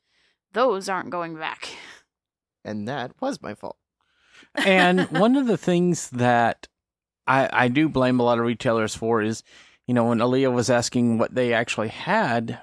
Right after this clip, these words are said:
Speaker 3: as far as these things, they were trying to sell her on a huge sound bar and all of these things. And, you know, you have to research your tech because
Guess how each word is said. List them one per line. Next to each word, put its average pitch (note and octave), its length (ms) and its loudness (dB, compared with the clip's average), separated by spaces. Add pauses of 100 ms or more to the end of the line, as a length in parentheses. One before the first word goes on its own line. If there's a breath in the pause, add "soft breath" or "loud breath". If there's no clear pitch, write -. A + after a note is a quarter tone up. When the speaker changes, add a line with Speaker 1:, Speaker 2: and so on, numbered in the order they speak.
(220)
Speaker 3:
as A#2 220 -4
far G#2 320 0
as G#2 580 -4
these A2 380 -6
things, G2+ 440 -4 (460 soft breath)
they B2 100 0
were C3 120 2
trying B2 180 0
to A2+ 60 0
sell A#2 300 0
her A2 260 0
on A2+ 420 0
a A2 380 -6 (800)
huge D3+ 580 -4
sound D3 420 -2
bar G1+ 440 -10 (420 soft breath)
and A#2+ 140 0
all C3+ 240 2
of A#2+ 80 -2
these A#2+ 240 -2
things. G#2 420 -8
And, G#2+ 320 -8
you A#2+ 140 -2
know, A#2 160 0
you B2 160 -2
have B2 380 -2
to B2+ 100 -8
research B2 420 -2
your A2+ 80 -4
tech - 460 -16
because - 360 -8